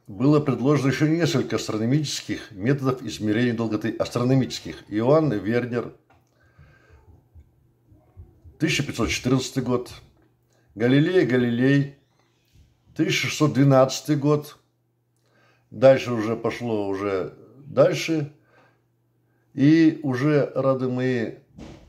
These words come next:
часовщик-самоучка, это уже восемнадцатый век, рады мои, долгота пошла. Так вот, рады мои, теперь вопрос. Кто врет?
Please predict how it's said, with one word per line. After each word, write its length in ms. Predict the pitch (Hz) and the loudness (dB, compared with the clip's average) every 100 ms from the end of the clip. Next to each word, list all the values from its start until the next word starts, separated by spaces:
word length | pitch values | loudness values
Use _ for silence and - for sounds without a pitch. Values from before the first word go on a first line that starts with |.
| _ - - _ _ - - | _ -20 -20 _ _ -20 -12
часовщик-самоучка, 1400 | - 131 143 - 156 147 139 131 175 190 - 127 104 - - 71 - _ _ - - - - | -6 0 2 2 0 0 -2 0 0 -2 -2 -2 -2 -4 -14 -14 -16 _ _ -20 -20 -20 0
это 240 | 170 165 | 2 2
уже 240 | 165 143 156 | 0 2 2
восемнадцатый 640 | 143 139 135 156 139 - | 0 -2 0 0 -2 -4
век, 160 | 104 95 | -6 -4
рады 240 | 98 92 | -6 -6
мои, 240 | 95 92 85 | -8 -8 -10
долгота 500 | 78 101 104 110 95 | -8 -8 -4 2 2
пошла. 480 | - 87 87 73 - _ _ _ _ _ _ _ _ _ - | 2 -6 -4 -6 -8 _ _ _ _ _ _ _ _ _ -8
Так 160 | 107 | -4
вот, 180 | 123 160 | 0 2
рады 280 | 151 151 143 | 2 2 2
мои, 300 | 139 139 127 - | 2 2 0 -4
теперь 200 | - 131 | -4 0
вопрос. 580 | 131 131 139 117 - - - - _ _ _ _ _ _ _ _ _ _ _ _ _ _ 679 679 659 - - _ - - _ | 0 0 0 -2 -2 -12 -16 -20 _ _ _ _ _ _ _ _ _ _ _ _ _ _ -20 -20 -20 -20 -20 _ -20 -20 _
Кто 320 | - - 170 | -8 2 4
врет? 360 | 170 175 135 - | 4 4 4 2